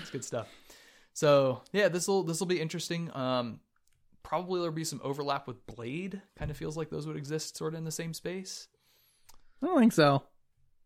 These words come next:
Speaker 2: If anything, Morbius and Blade are gonna exist in the same space.
Speaker 1: Yeah, but Morbius is Sony and also, like,
Speaker 2: Oh, that's right. Morbius is an M C U.
Speaker 1: Yeah.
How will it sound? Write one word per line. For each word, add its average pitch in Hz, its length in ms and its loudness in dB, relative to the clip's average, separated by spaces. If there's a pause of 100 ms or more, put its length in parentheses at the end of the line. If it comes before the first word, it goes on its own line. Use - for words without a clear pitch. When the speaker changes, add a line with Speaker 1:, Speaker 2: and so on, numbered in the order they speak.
(480)
Speaker 2:
If 226 120 6
anything, 311 340 12
Morbius 180 480 10
and 165 120 8
Blade 143 220 8
are 139 80 6
gonna 135 180 2
exist 131 260 2
in 131 60 0
the 127 80 -4
same 143 200 -4
space. - 340 -8
Speaker 1:
Yeah, 180 100 -6
but 160 160 -12
Morbius 185 360 -8
is 165 100 -8
Sony 123 580 -6
and 107 100 -12
also, 131 320 -8
like, 123 380 -8 (480)
Speaker 2:
Oh, 185 760 12
that's 175 160 8
right. 190 160 10
Morbius 175 320 10
is 160 80 8
an 160 80 8
M 151 100 6
C 151 140 4
U. 139 180 6 (160)
Speaker 1:
Yeah. 143 200 -2